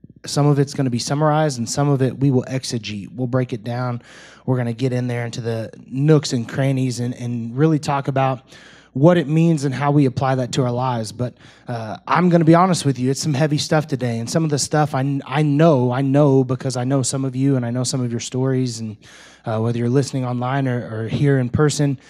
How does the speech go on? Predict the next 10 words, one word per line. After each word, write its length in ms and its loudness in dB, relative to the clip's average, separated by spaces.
you're 120 0
not 240 2
going 300 6
to 160 2
agree 260 4
with 160 2
everything 320 0
that 160 2
I 80 2
say. 340 2